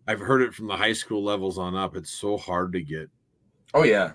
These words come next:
Speaker 1: officiating.
Speaker 2: definitely. Yep.
Speaker 1: It, it's, it's wild 'cause it's just hard to find people that wanna do that. Um, I know I've been asked,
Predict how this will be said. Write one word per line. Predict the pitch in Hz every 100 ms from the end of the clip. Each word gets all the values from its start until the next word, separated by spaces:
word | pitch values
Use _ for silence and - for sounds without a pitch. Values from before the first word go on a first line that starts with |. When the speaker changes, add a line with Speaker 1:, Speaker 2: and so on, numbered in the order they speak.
| _
Speaker 1:
officiating. | - 139 90
Speaker 2:
definitely. | 85 85 - - _ _ _ -
Yep. | 104
Speaker 1:
It, | 107 - _ _ -
it's, | 104 - - - - -
it's | 95 87
wild | 90 117 127 98
'cause | 80 90
it's | 92 -
just | 101 - -
hard | - 98 101
to |
find | - 101 98
people | 110 107
that | 95
wanna | 98 101
do | 82 131
that. | 110 - _ _ _ _ _
Um, | 95 90
I | 101
know | 143
I've | 113 156
been | 123
asked, | 98 117 123 -